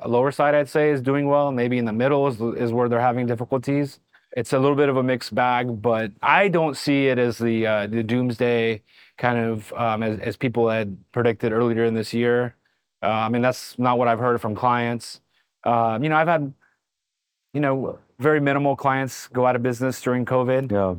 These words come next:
Speaker 1: But most of them have made it through, and those that have made it through are, um, doing really well, and it's made them stronger, and they've tightened up their belts and, and, uh, have pivoted and to,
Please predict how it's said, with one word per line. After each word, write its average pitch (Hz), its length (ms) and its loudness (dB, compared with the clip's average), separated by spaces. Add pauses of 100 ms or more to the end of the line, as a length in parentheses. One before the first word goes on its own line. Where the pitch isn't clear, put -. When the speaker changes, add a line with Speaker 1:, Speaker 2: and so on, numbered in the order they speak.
(160)
Speaker 1:
But 123 120 2
most 139 280 2
of 135 100 2
them 135 300 0
have 113 280 -2
made 131 200 2
it 131 120 -2
through, 135 300 2
and 131 100 0
those 127 140 0
that 131 60 2
have 123 80 2
made 123 180 0
it 123 120 -2
through 135 440 0 (400)
are, 113 480 2
um, 110 360 0
doing 120 220 0
really 117 160 2
well, 127 160 4
and 120 100 0
it's - 140 -8
made 127 140 0
them 117 80 -2
stronger, 127 560 2
and 110 280 -4 (500)
they've 127 120 0
tightened 131 240 2
up 120 80 -4
their 120 120 2
belts 123 340 0
and, 110 200 -2
and, 107 440 -4
uh, 107 420 -4
have 117 300 -2
pivoted 110 480 -2
and 104 320 -4
to, 104 180 -6